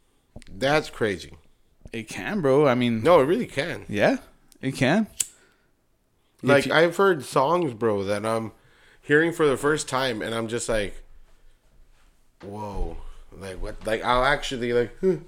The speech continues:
Speaker 2: Dude.
Speaker 1: Oh, damn. That, like, that's beautiful." You know what I'm saying? Like, I, and, uh, it's happened when, uh,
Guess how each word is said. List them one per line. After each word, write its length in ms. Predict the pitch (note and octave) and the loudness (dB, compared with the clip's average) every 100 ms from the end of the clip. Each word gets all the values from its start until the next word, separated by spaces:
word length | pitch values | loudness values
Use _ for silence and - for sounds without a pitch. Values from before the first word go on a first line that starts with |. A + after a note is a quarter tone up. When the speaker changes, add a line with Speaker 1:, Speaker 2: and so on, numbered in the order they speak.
| - - - | -20 -20 -16
Speaker 2:
Dude. 140 | D#3+ E3 | -10 -2
Speaker 1:
Oh, 220 | F3 C#3+ | 0 0
damn. 420 | A#2+ D3+ F3 C3 | 0 2 4 2
That, 340 | C#3 D#3+ - A#2+ | 2 0 0 0
like, 200 | C3+ A2+ | 0 2
that's 220 | C#3+ C3 | -2 -2
beautiful." 580 | E2+ B2+ G#3 - A#2 A#2 | -2 2 2 0 0 0
You 60 | |
know 80 | B2+ | 2
what 80 | D3+ | 2
I'm 120 | D#3 | 2
saying? 280 | D3 E3+ F#3 | 0 2 2
Like, 180 | D3 A2 - - - - - - - - - _ - - | 0 -4 -6 -12 -12 -20 -20 -20 -20 -20 -20 _ -20 -6
I, 120 | B2 C3 | 2 4
and, 340 | G2 C#3 C#3 | 4 4 4
uh, 200 | C3+ B2+ A#2 | 4 4 2
it's 160 | C#3 | 0
happened 420 | D#3 F#3 F#3+ D#3+ | 0 0 2 0
when, 180 | C3 C#3+ | 2 2
uh, 380 | C3+ C3 A#2 G#2 | 4 4 2 -2